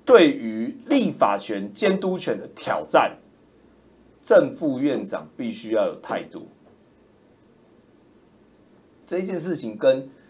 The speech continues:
什么蓝绿谁都没有关系。今天就算是民众党的人被告，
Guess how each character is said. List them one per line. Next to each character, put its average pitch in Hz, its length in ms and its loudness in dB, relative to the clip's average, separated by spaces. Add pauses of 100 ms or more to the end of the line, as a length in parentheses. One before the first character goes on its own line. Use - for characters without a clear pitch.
什 - 140 -12
么 113 100 -2
蓝 120 320 0
绿 156 220 -6
谁 101 200 -8
都 117 80 -6
没 117 100 -8
有 92 100 -8
关 80 200 -12
系。 73 200 -20 (840)
今 254 220 -4
天 254 220 2
就 240 240 6
算 196 220 6
是 170 180 -6
民 135 160 -4
众 131 240 -2
党 85 220 -4
的 82 80 -8
人 92 140 -8
被 123 160 -4
告， 107 320 0